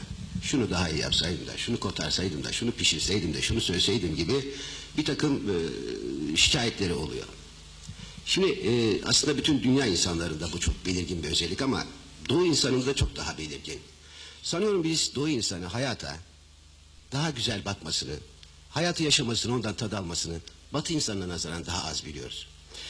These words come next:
Şimdi, e, çocukluğumu hatırlıyorum. Yılbaşı deyince insanlar çok özel günlerini hatırlıyor. Ben de şimdi çocukluğumu hatırlıyorum. Örneğin, e, çocukluğumuzda biz babalarımızın yanında çok mutlu gülemezdik. Yüksek sesle gülemezdik. Sanki gülmek, hayattan tad almak, mutlu olmak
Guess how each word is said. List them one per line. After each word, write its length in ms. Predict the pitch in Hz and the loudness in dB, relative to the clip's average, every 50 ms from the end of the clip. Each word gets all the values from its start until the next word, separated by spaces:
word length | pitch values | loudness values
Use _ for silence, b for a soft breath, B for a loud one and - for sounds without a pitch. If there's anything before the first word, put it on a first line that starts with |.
| B B B | B B B
Şimdi, 340 | - 165 180 190 - 104 143 | 0 2 4 2 4 4 4
e, 200 | 151 151 151 147 | 4 4 4 4
çocukluğumu 400 | - 175 156 156 - 180 180 180 | 4 4 4 4 4 4 4 4
hatırlıyorum. 480 | 156 - - 104 104 101 98 92 - - 101 | 2 0 0 -2 -2 -2 -2 -2 -2 -2 0
Yılbaşı 360 | 123 117 113 110 - 120 113 | -2 0 2 2 2 2 4
deyince 260 | 139 151 131 85 98 | 4 4 4 2 2
insanlar 460 | 110 117 - 123 107 110 117 117 113 | 2 2 2 0 0 0 -2 -2 -2
çok 180 | - 151 135 - | -2 -4 -2 -2
özel 260 | 113 - 143 123 101 | 0 0 0 0 0
günlerini 320 | 82 95 87 80 87 90 | -2 -2 -4 -4 -4 -4
hatırlıyor. 400 | 95 87 - 80 78 92 - 87 | -4 -6 -6 -8 -8 -8 -6 -2
Ben 140 | 120 135 123 | -2 0 0
de 60 | 117 | 0
şimdi 200 | 107 - 127 127 | 0 0 0 0
çocukluğumu 340 | - 123 117 - 135 131 120 | 0 0 0 0 0 0 0
hatırlıyorum. 400 | 92 78 - 85 82 80 - 64 - - - B B B B B B B B | 0 -2 -4 -4 -6 -6 -8 -10 -14 -16 -16 B B B B B B B B
Örneğin, 300 | - 156 170 175 175 156 | 0 2 4 4 4 2
e, 460 | - 131 147 143 139 143 139 131 120 110 104 - - - - - - - - - | 2 2 4 4 4 4 4 2 0 -2 -4 -8 -12 -16 -18 -20 -20 -20 -14 -4
çocukluğumuzda 600 | - 170 156 - - 160 170 156 156 131 120 139 147 | -2 0 0 2 2 2 4 4 4 2 2 0 0
biz 100 | 147 147 | 0 0
babalarımızın 520 | 156 147 147 139 123 107 104 92 - 131 | 0 0 0 0 0 0 0 0 2 2
yanında 180 | 143 127 101 98 | 2 2 2 0
çok 240 | - 117 101 - - | 0 0 -2 -2 -4
mutlu 220 | - - - 98 | -6 -6 -6 -4
gülemezdik. 560 | 113 120 131 117 87 76 71 - - - - | -2 0 0 0 0 -2 -4 -6 -8 -8 -8
Yüksek 260 | - 110 - 165 160 | -4 -2 0 0 2
sesle 260 | - 151 147 - 156 139 | 2 2 2 2 0 0
gülemezdik. 440 | 143 147 147 135 113 107 - - | 0 0 0 2 0 0 0 0
Sanki 400 | - 160 175 170 - 123 92 - B B B B B B - | 2 2 2 2 2 2 0 0 B B B B B B 0
gülmek, 440 | 143 190 180 143 113 120 117 - - B B B B B - | 2 4 4 4 4 2 0 -2 -8 B B B B B -2
hayattan 420 | - 190 196 190 190 - 143 127 | 0 0 0 2 2 0 0 2
tad 180 | - 160 160 143 | 2 2 0 0
almak, 380 | 117 98 80 76 85 - - - B B B B B B | 0 0 -2 -2 -4 -6 -6 -10 B B B B B B
mutlu 280 | 156 180 185 - 196 202 | 0 0 0 2 2 2
olmak 380 | 160 110 85 80 87 - - | 2 2 0 -2 -4 -6 -8